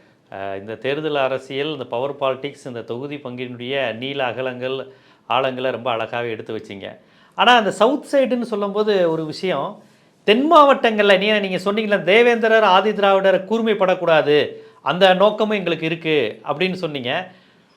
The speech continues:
ஆனா இரண்டு திராவிட கட்சிகள், இடதுசாரிகள் உட்பட, தென் தமிழகத்துல நீங்க சொன்ன தென்காசி உட்பட, பெரியகுளம் உட்பட,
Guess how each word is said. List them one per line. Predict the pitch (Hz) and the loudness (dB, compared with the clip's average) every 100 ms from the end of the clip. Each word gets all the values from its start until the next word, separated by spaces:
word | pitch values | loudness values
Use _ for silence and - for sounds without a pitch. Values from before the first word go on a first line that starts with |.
| - | -2
ஆனா | 175 247 285 | 4 8 8
இரண்டு | 247 196 202 254 311 311 | 6 2 4 6 6 4
திராவிட | 247 254 285 294 | 10 10 10 8
கட்சிகள், | 262 - 240 254 | 2 0 4 4
இடதுசாரிகள் | 277 226 262 240 254 233 208 | 4 4 4 4 2 4 2
உட்பட, | 196 196 233 208 175 233 - _ _ _ | 0 2 4 6 6 0 -10 _ _ _
தென் | - 254 311 | 6 6 6
தமிழகத்துல | 302 262 240 233 240 262 | 6 6 4 4 6 6
நீங்க | 220 | 4
சொன்ன | 214 233 254 | 0 2 2
தென்காசி | 254 226 226 254 226 | 2 0 4 2 2
உட்பட, | 214 214 233 247 269 269 | -4 0 4 6 4 2
பெரியகுளம் | 202 240 247 220 | 0 2 2 2
உட்பட, | 208 202 202 226 269 | -2 0 6 6 4